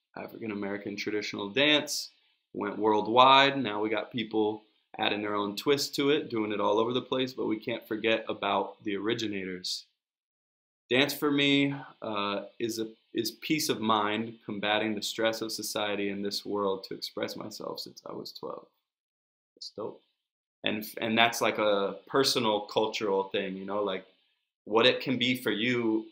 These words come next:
personally is one thing. And, and then what I would recommend is, like, also to have something to say about, you know, what you can do for the dance. When you think of what it does for you, also think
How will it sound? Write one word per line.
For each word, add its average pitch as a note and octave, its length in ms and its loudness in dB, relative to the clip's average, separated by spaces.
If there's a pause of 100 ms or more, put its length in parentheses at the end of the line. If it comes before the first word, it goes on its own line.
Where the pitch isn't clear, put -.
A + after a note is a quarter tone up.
personally G#2+ 580 0
is G2 160 -2
one A#2+ 300 -2
thing. G2 280 -4
And, F#2+ 140 -12
and G2 180 -14
then G2+ 200 -8
what G#2 160 2
I G2+ 80 4
would G2+ 180 0
recommend G#2+ 600 -2
is, G2 160 -4
like, G2 200 -2 (400)
also A#2+ 400 4
to A2 120 2
have G#2+ 260 2
something A2 460 -2
to G2 80 -4
say G#2+ 260 2
about, G2 440 2 (680)
you G#2+ 100 -4
know, G2 440 -2
what A2+ 260 2
you A2+ 200 -2
can G#2 360 -6
do G#2+ 300 -4
for G2 580 0 (300)
the - 40 -8
dance. F#2+ 680 -6 (100)
When G#2 180 -12
you G2+ 100 -6
think C#3 300 2
of A2+ 140 0
what A2+ 180 4
it A2 100 0
does G#2+ 220 0
for - 140 -8
you, A2+ 320 0
also G#2 320 2
think G#2+ 420 -4